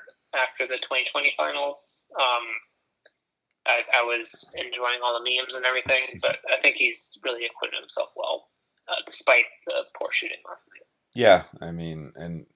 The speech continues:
Speaker 2: for, you know, for fair or not, people are never gonna forget him hitting the side of the backboard, which, you know,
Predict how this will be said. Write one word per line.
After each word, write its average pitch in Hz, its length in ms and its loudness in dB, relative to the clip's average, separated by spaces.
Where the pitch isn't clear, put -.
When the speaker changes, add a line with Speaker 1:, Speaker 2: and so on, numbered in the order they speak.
Speaker 2:
for, - 420 -10
you 82 100 -12
know, 76 200 -8
for 90 240 -10
fair 104 280 6
or 87 40 0
not, 87 380 2
people 85 220 -4
are 82 60 -4
never 78 240 -4
gonna 76 220 -6
forget 76 200 -6
him 76 120 -8
hitting 78 200 -8
the 76 80 -8
side 73 220 -2
of 71 60 -4
the 71 60 -10
backboard, 69 640 -4
which, - 340 -12
you 120 100 -18
know, 58 200 -20